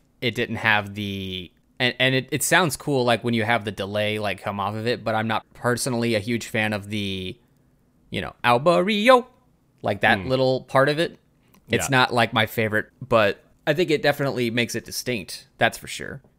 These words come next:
Speaker 1: I mean, is that a polite way of saying I don't like it? Maybe.
Speaker 2: <laughs>
Speaker 1: But I don't know. I think there is,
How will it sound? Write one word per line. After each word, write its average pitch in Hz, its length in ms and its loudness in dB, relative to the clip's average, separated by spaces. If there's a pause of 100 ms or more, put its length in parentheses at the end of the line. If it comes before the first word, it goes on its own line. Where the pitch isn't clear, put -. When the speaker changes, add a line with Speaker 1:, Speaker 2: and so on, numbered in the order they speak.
Speaker 1:
I 120 80 -4
mean, 117 180 0
is 117 200 0
that 127 120 4
a 113 60 0
polite 120 380 -2
way 117 140 0
of 113 120 -4
saying 131 280 2
I 127 100 4
don't 120 160 0
like 110 220 2
it? 143 100 -2 (100)
Maybe. 120 380 0
Speaker 2:
<laughs> - 480 -4
Speaker 1:
But 117 300 4 (720)
I 202 60 4
don't 285 120 2
know. - 160 -2 (180)
I 160 120 6
think 196 300 -4
there 202 180 0
is, 190 300 -2